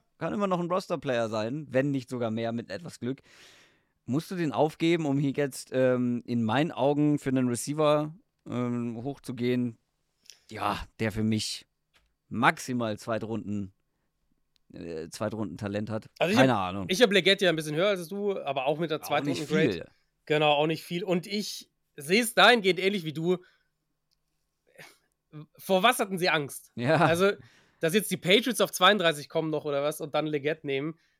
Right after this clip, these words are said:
Speaker 2: dann nimmst du halt Ladd McConkey an dreiunddreißig oder halt, oder einen der anderen
Speaker 1: Man muss,
Speaker 2: Receiver.
Speaker 1: also die,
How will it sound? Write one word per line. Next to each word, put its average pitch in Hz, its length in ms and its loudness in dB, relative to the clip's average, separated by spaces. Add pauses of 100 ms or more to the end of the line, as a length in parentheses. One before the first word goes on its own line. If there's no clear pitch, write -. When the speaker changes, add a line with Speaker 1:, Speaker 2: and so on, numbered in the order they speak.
(140)
Speaker 2:
dann 139 120 -4
nimmst 175 200 -2
du 185 40 4
halt 160 140 2
Ladd 165 180 2
McConkey 175 480 -2
an 127 160 -8
dreiunddreißig 123 600 -8
oder 131 140 -4
halt, 135 160 -4
oder 143 180 -4
einen 170 220 2
der 170 140 4
anderen 269 240 4
Speaker 1:
Man 127 80 0
muss, 175 100 2
Speaker 2:
Receiver. 151 160 -4
Speaker 1:
also 147 160 2
die, 214 180 0